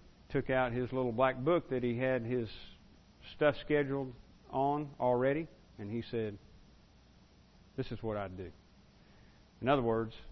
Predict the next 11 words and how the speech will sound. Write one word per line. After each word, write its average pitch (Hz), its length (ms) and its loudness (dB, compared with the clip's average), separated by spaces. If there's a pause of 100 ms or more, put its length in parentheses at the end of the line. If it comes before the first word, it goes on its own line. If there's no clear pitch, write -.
(200)
he 135 80 2
was 127 120 2
already 143 380 6
living 127 380 2
that 101 160 -10
way. 90 180 -2 (1120)
That's - 180 -6
the 123 80 0
way 131 280 6
he 123 160 0
was 113 220 0